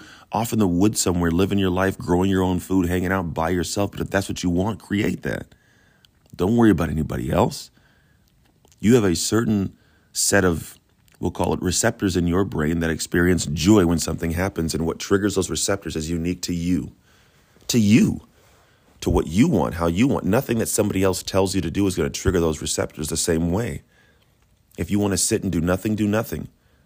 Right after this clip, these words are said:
Now, do realize there are consequences to sometimes doing nothing. There may be health consequences, relationship consequences. You might, you might lose something by doing nothing. So don't, don't lose sight of the things that you wanna do now and their effect on what you may want to have later.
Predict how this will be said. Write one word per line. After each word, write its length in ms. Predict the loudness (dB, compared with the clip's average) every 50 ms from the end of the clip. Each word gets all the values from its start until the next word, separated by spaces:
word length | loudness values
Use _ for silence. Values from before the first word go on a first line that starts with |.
| 0
Now, 180 | 4 6 6 6
do 220 | 6 6 4 4
realize 340 | 6 4 4 4 4 4 2
there 80 | 0 -4
are 60 | -4
consequences 760 | -4 -2 -2 0 0 0 -2 -2 -2 -2 -2 -2 -4 -6 -8
to 100 | -8 -6
sometimes 460 | -4 -4 -4 -4 -2 -2 -4 -4 -4
doing 280 | -4 -4 -4 -4 -4 -6
nothing. 340 | -6 -8 -8 -6 -4 -2 0
There 100 | 0 0
may 120 | 0 0
be 100 | -2 -4
health 320 | -4 -2 -2 -2 -2 -2 -2
consequences, 720 | 0 0 0 0 -2 -4 -2 -2 -2 -2 -4 -6 -6 -4
relationship 500 | -2 -2 -2 -2 -2 -4 -4 -6 -6 -6
consequences. 600 | -2 -2 -2 -2 -4 -6 -6 -6 -6 -6 -6 -6
You 60 | -2 0
might, 260 | 0 2 0 0 -2 -8 -20 -20 -20 -20 -16 -6 -2
you 80 | 2
might 180 | 2 2 2 2
lose 280 | 2 4 4 4 2 2
something 280 | 0 -2 -2 -2 -2
by 140 | -2 -2 -2
doing 360 | -2 0 0 2 2 2 2
nothing. 420 | 0 0 -2 -2 -4 -6 -6 -6 -10 _ _ -20 _ _ -10
So 160 | -6 -2 0
don't, 260 | 2 2 2 2 -2 -10 _ _ 0
don't 220 | 0 0 2 2
lose 240 | 2 2 2 2 2
sight 260 | 2 2 4 4 2
of 260 | 2 0 -2 -6 -12 _ _ _ _ _ _ -10
the 80 | -8 -6
things 240 | 0 0 0 2 2
that 60 | 0
you 80 | 0 0
wanna 180 | 0 0 -2 -2
do 160 | -2 0 0
now 520 | 2 2 2 2 2 0 -2 -4 -6 -8 _ _ _ _ _ -4
and 80 | -2 0
their 100 | 0 0
effect 360 | -2 -2 -2 -2 -2 -2 -2
on 80 | -4 -2
what 160 | -2 -4 -2
you 80 | -2
may 180 | -2 0 0 0
want 340 | 0 0 0 -2 -2 -4 -8
to 80 | -8 -6
have 260 | -4 -4 -4 -4 -6
later. 480 | -4 -2 -2 -2 -2 -4 -6 -10 -14